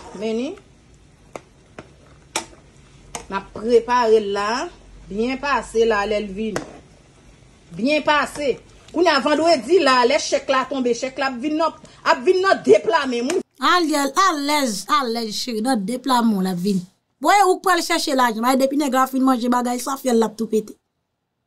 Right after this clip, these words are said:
Speaker 2: E ba nan deplame moun sèlman la vin. E ou pral chèche l nan biwo a bebe. Paske m ap klè ansanm avan. Depi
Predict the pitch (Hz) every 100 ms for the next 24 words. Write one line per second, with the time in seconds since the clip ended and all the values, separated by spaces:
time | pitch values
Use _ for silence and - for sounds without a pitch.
0 | _ _ _ 269 370 415 427 330 339 339
1 | 320 294 285 285 - 311 269 254 247 214
2 | 185 233 311 349 392 - 359 320 349 320
3 | 302 269 262 262 254 226 214 214 208 196
4 | - _ _ _ _ _ _ _ _ _
5 | _ _ _ _ - 214 - 233 226 -
6 | 233 240 269 269 285 285 277 285 302 349
7 | _ _ _ _ _ _ _ _ _ _
8 | _ _ _ _ _ 175 294 285 262 320